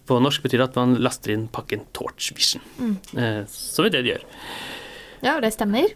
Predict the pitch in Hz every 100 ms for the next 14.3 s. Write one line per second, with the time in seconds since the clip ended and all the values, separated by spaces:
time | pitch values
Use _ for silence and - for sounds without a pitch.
0 | - 113 113 117 117 120 113 113 110 131
1 | - - - 139 143 - 135 135 120 127
2 | 208 277 - - 139 143 123 123 127 175
3 | 127 127 - 127 110 113 107 - 135 -
4 | - 220 - - - - - 117 113 127
5 | 123 - 104 98 110 220 269 - - -
6 | - - 117 151 113 117 - 104 104 101
7 | 101 101 110 104 139 277 170 127 139 -
8 | 135 - 170 160 143 131 127 131 123 123
9 | - - - - - 120 104 95 98 160
10 | - 117 123 113 - 113 107 - - 214
11 | 254 - 233 214 349 - - - - 143
12 | 254 - 226 - 320 508 - - - -
13 | - 147 147 135 - 120 113 107 113 113
14 | 110 147 285